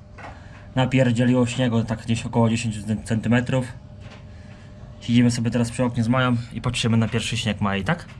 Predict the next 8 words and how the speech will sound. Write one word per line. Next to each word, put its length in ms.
Zrób 140
brawo, 400
kosi, 260
kosi, 340
no 60
zrób. 260
Brawo! 1300
<laughs> 320